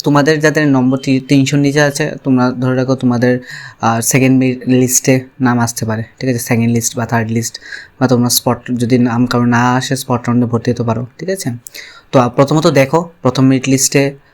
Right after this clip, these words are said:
হায়েস্ট কত নম্বর থাকে এবং, আহ, তোমাদের নম্বরটা কীভাবে নেবে আমি তোমাদেরকে বলেই দিলাম।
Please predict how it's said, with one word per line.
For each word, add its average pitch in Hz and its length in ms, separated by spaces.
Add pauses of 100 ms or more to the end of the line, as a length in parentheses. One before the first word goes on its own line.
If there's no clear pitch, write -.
(100)
হায়েস্ট 131 380
কত 135 200
নম্বর 135 240
থাকে - 300 (160)
এবং, 123 360
আহ, 120 340 (340)
তোমাদের 131 260
নম্বরটা 131 320
কীভাবে 135 320
নেবে 131 200
আমি 123 140
তোমাদেরকে 127 360
বলেই 123 260
দিলাম। 127 340